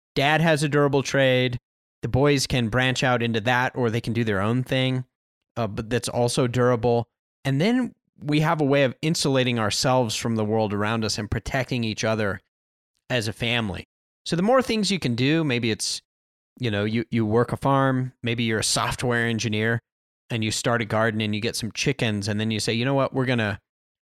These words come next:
we're gonna be a coffee roaster, we're gonna be a brewer," right? We're gonna do something that,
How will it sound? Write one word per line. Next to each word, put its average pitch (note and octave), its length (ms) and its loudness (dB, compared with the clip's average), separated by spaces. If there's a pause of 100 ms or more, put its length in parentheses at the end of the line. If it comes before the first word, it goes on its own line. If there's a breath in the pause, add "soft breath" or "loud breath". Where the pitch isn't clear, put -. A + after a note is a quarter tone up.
(260)
we're C3+ 120 0
gonna B2 220 2
be A2+ 240 0
a G2+ 80 0
coffee B2 460 -2
roaster, G2+ 560 -2
we're G#2+ 80 -2
gonna A#2+ 180 -2
be A2+ 120 0
a G#2 60 0
brewer," G#2+ 760 0
right? A#2+ 200 0
We're C#3 120 0
gonna E3+ 260 0
do C3 240 2
something A2+ 540 -2
that, G#2+ 240 -2